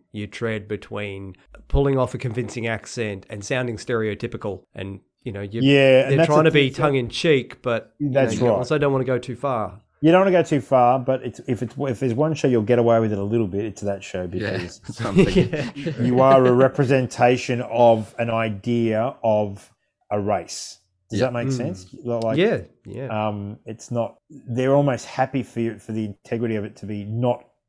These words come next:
Speaker 2: perfect, because they don't want the audience to believe that these people are Ugandan. They just want them to believe that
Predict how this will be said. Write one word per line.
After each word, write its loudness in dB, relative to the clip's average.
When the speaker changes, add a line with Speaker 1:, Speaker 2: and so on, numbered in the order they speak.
Speaker 2:
perfect, -6
because -12
they 4
don't 2
want -8
the -2
audience 0
to -6
believe -4
that -10
these -6
people -8
are -2
Ugandan. -10
They -6
just -12
want -14
them -12
to -12
believe -8
that -12